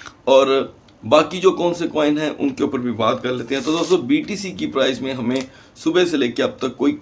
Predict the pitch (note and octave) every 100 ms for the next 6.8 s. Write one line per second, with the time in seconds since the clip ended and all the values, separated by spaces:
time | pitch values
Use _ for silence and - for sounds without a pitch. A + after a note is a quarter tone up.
0 | - C#3 D3+ F#3+ F3+ D#3 B2+ C3 A2 B2
1 | B2 A#2+ C#3 D3 - _ - C3+ D3 D3+
2 | E3 C3+ C3 C3+ C#3 B2+ A2+ A#2+ C3+ A#2
3 | A#2+ A#2+ B2 A2+ A2+ A#2 A#2 A#2 G#2+ G#2+
4 | G#2 A2+ A#2+ A#2 B2+ B2 - - - D3
5 | D3+ G3 - C3+ B2 - A#2+ A#2+ A#2 B2+
6 | B2 A#2+ A#2+ B2 - C3 A#2+